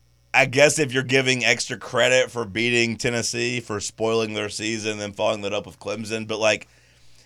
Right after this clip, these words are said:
if you simply, uh,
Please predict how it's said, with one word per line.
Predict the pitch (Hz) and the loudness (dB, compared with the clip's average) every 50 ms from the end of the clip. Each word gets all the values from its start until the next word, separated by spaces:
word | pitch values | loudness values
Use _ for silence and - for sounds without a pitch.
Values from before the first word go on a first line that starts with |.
| _ _ _ | _ _ _
if | 127 135 123 101 120 | 0 0 0 0 0
you | 131 135 135 131 127 123 117 104 98 92 - - - _ _ _ _ _ _ _ _ _ _ _ _ _ _ _ _ _ _ _ - - - _ | 2 2 4 2 2 0 -2 -4 -4 -8 -14 -20 -20 _ _ _ _ _ _ _ _ _ _ _ _ _ _ _ _ _ _ _ -20 -20 -20 _
simply, | - - - - - 170 190 208 196 139 180 175 175 170 165 156 151 143 139 127 120 113 101 - | -8 -4 0 2 2 2 2 0 -2 -2 0 2 4 4 6 6 6 4 4 2 0 -2 -4 -4
uh, | - - - - 64 101 | -8 -10 -14 -12 -12 -10